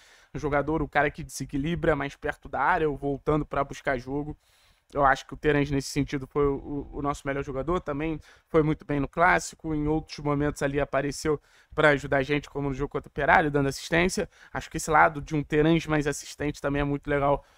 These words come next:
pra gente destacar. Mas, de qualquer forma, um campeonato muito legal do Atlético. A gente vê muito mais jogadores com,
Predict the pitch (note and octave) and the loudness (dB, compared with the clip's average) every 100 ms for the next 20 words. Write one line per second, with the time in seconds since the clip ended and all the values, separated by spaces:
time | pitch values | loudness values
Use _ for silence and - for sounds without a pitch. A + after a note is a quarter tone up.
0 | _ _ - D#3 C#3+ C#3 C#3 - C3+ - | _ _ 0 2 2 -2 -6 -6 -12 -12
1 | _ _ C3+ C3+ C3 - C#3+ - A2+ A#2+ | _ _ -10 -10 -12 -4 -4 -2 -6 -4
2 | A3 - - _ - E4+ - - A3 A3 | -4 -6 -12 _ -12 -8 -6 0 0 2
3 | G#3 G#3 F#3 F3 E3+ - E3+ F3 E3+ D#3+ | 0 -2 2 2 2 -2 -6 -2 0 2
4 | D#3+ D#3+ D#3+ D#3 - D#3 D3+ D3 C#3+ D#3 | 2 -2 -2 -4 -4 -4 -4 -6 0 0
5 | - _ _ - D#3+ - E3+ E3 D3 E3 | 0 _ _ -4 -2 -2 0 0 0 0
6 | D3+ D#3 D3+ D3+ C#3 C#3+ - E3 D#3 D3 | 2 2 2 0 -2 -6 -10 -4 -4 -4